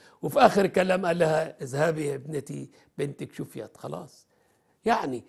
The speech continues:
في صلوات كتيرة. يايروس لما عاز المسيح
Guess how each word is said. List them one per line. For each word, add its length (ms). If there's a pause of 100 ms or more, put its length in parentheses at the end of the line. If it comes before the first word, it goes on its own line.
(320)
في 300
صلوات 560
كتيرة. 540 (680)
يايروس 680
لما 200
عاز 360
المسيح 580